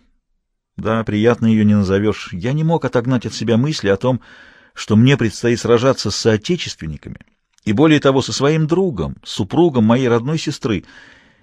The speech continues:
Я заклинал богов не посылать нам встречу в бою, но боги не вняли моей мольбе,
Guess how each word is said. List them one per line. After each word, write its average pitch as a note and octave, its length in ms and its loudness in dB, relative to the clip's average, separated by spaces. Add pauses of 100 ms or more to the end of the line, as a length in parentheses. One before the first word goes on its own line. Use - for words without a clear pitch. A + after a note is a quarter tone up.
(320)
Я A2+ 220 4
заклинал C#3 460 4
богов D3 340 2
не C3+ 100 0
посылать D3 460 0
нам C3 140 2
встречу A#2+ 420 -2
в F#2 160 -4
бою, C#3 480 0 (720)
но C3 520 -2
боги G#2+ 380 0
не G#2+ 140 4
вняли F#2+ 340 2
моей D#2+ 200 -6
мольбе, F2+ 440 -2